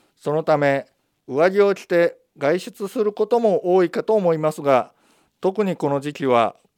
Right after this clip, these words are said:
暗い色の上着を着る機会が多くなると思います。黒や紺色などの暗い色は、夜になると車や自転車などから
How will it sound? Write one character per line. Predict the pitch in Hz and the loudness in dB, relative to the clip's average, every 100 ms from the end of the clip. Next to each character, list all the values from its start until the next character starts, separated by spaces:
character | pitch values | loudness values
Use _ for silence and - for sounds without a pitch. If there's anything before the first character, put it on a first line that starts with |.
| _ | _
暗 | - 135 165 | -6 2 4
い | 190 | 4
色 | 190 208 | 2 0
の | 196 | 0
上 | 147 139 131 | 2 2 2
着 | 147 | 2
を | 139 | -2
着 | - | -2
る | 139 | -8
機 | 135 | -8
会 | - 156 147 | -4 -2 0
が | 185 185 185 - _ | 2 2 0 -4 _
多 | 180 185 | 2 2
く | 156 | 0
な | 147 | -4
る | 139 | -4
と | 139 196 | -2 -2
思 | 156 139 127 | 0 0 0
い | |
ま | 123 123 | 0 -4
す。 | - - _ _ _ _ _ _ _ _ _ | -4 -14 _ _ _ _ _ _ _ _ _
黒 | 240 240 | 2 6
や | 208 135 117 - | 6 6 2 -6
紺 | - 180 190 | -4 -2 0
色 | 190 202 | -2 -2
な | 196 | 0
ど | 190 | 0
の | 156 127 110 - _ _ _ | 0 0 0 -8 _ _ _
暗 | - 147 202 | -4 2 4
い | 202 | 4
色 | 202 196 | 2 4
は、 | 143 107 - _ _ - | 4 4 -2 _ _ -12
夜 | 151 180 214 | 2 4 4
に | 170 | 2
な | 139 127 | 0 0
る | 120 | 0
と | 120 104 - _ _ | -2 -2 -4 _ _
車 | - 165 190 185 | -6 -2 2 4
や | 180 175 117 | 4 2 -2
自 | 135 | -6
転 | 208 220 | -2 -2
車 | 196 165 | 0 0
な | 147 | -2
ど | 139 | 0
か | - | 2
ら | 190 175 - | 4 4 4